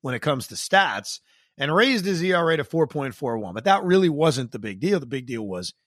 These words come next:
he got hurt and we didn't see him for another month. And then he comes back in a month. He makes two starts. He gets hurt again. And at that point, he was,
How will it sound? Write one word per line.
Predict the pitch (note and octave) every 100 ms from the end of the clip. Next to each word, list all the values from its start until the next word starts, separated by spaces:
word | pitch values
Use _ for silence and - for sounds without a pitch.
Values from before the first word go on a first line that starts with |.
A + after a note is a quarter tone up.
| _
he | -
got | F#2 D#2+
hurt | - G3 - _ _ _ _ _ _ -
and | A2+
we |
didn't | A#2+ C3
see | - C#3
him | A#2+ A#2+
for | B2+
another | A#2 G#2+ A2
month. | D#3 F#3 A2+ - - _ _ _ _ _
And | A2
then | A#2+
he | B2
comes | - C#3 A2+
back | A#2+ B2+ A#2+
in | G2
a | F#2+
month. | D3 B3 A#3 C3+ _ _ _ _
He | D#3
makes | D3 B2+ G#2
two | - G2+
starts. | - - G#3+ - - - - _ -
He | C3+
gets | C3+ B2+ -
hurt | A2 G#2
again. | F#2+ E2 - _ _ _ _ _ _ _ _ -
And | A2 A#2+
at | B2
that | A3 B3
point, | - B2
he | A#2+ G3+
was, | A#2+ - - -